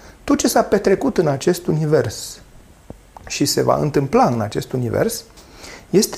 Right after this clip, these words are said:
reținut sub forma unei amprente de energie, da? O undă de vibrație în acest câmp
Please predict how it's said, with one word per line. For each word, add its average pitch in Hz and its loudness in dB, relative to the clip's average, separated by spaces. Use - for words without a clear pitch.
reținut 156 2
sub - -2
forma 202 0
unei 170 4
amprente 156 4
de 139 4
energie, 127 0
da? 160 -4
O - 2
undă 190 4
de 135 4
vibrație 139 0
în 262 0
acest 202 0
câmp 117 -4